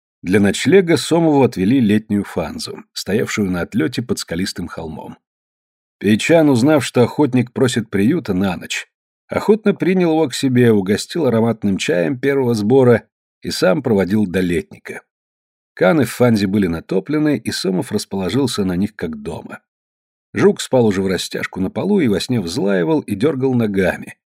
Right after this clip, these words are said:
переживая жгучие моменты сегодняшней охоты. Про убитого сокола старый Пейчан не говорил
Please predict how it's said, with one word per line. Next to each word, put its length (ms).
переживая 520
жгучие 480
моменты 520
сегодняшней 640
охоты. 480
Про 160
убитого 400
сокола 460
старый 340
Пейчан 500
не 100
говорил 500